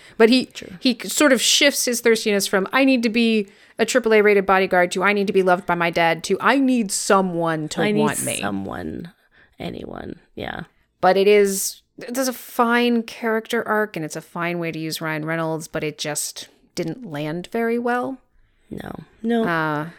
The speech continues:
Speaker 2: And, and it's not as fun to see, right? Like,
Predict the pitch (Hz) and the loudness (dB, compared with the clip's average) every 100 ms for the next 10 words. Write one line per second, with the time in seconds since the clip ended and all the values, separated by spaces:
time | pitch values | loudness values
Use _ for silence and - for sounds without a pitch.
0 | - - - - 269 - 277 285 285 277 | -20 -20 -16 -4 -2 0 0 0 -2 0
1 | 254 - - 233 226 202 175 - 202 170 | -2 -4 -4 -2 -2 -4 -6 -4 -4 -4
2 | 170 185 - _ - _ _ _ 196 185 | -6 -8 -14 _ -20 _ _ _ -6 -4
3 | - 196 - | 0 -2 -2